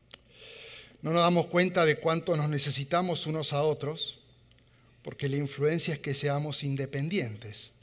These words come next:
Y por una vez comenzamos y necesitamos dejar de coincidir todas las semanas fielmente, porque fuimos diseñados para conectar. Por eso quiero contarte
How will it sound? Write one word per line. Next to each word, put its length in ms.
Y 120
por 220
una 200
vez 500
comenzamos 720
y 80
necesitamos 840
dejar 320
de 100
coincidir 680
todas 600
las 220
semanas 840
fielmente, 1400
porque 260
fuimos 360
diseñados 580
para 300
conectar. 360
Por 140
eso 220
quiero 320
contarte 720